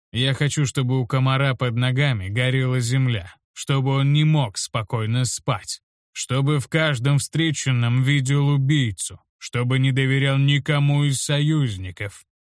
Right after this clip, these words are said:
если обещанная мною награда так и не будет в итоге выплачена,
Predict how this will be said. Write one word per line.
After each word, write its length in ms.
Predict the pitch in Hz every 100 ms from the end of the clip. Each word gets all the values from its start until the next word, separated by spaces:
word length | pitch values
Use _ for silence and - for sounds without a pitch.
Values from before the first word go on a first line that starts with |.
| _
если 440 | - 110 127 - 139
обещанная 640 | 139 139 131 - 131 135
мною 300 | 131 131 131
награда 640 | 131 135 131 135 95 85 85
так 200 | 131 -
и 60 | 127
не 140 | 139
будет 420 | 135 135 104 92
в 100 | 120
итоге 320 | 120 127 135
выплачена, 680 | 147 175 151 98 - 101 92